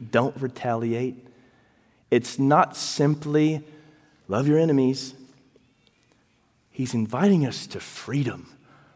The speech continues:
Freedom from self.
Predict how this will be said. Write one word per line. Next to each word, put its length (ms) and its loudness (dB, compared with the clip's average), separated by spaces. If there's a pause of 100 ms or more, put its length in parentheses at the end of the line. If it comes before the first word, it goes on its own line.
(1300)
Freedom 800 2 (260)
from 680 0 (720)
self. 800 -6